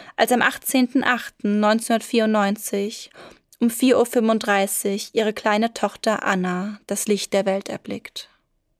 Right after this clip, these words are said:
Obwohl sie anfangs große Angst vor ihrer Rolle als Mutter hat, ist das Leben viel schöner, seit ihre kleine Tochter da ist. Seit der Geburt ihrer kleinen Anna hat Philipp keinen Sex mehr mit ihr gehabt.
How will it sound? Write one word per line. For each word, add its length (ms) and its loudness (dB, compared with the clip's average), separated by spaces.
Obwohl 320 4
sie 120 4
anfangs 540 2
große 340 4
Angst 380 2
vor 160 0
ihrer 260 4
Rolle 200 4
als 260 0
Mutter 380 0
hat, 480 -8
ist 180 2
das 160 4
Leben 300 4
viel 340 4
schöner, 560 4
seit 260 2
ihre 160 -4
kleine 260 -2
Tochter 360 -2
da 260 -4
ist. 500 -12
Seit 320 2
der 100 4
Geburt 460 2
ihrer 240 0
kleinen 380 0
Anna 440 2
hat 160 0
Philipp 360 2
keinen 300 2
Sex 320 -4
mehr 100 2
mit 160 -2
ihr 120 -2
gehabt. 680 -6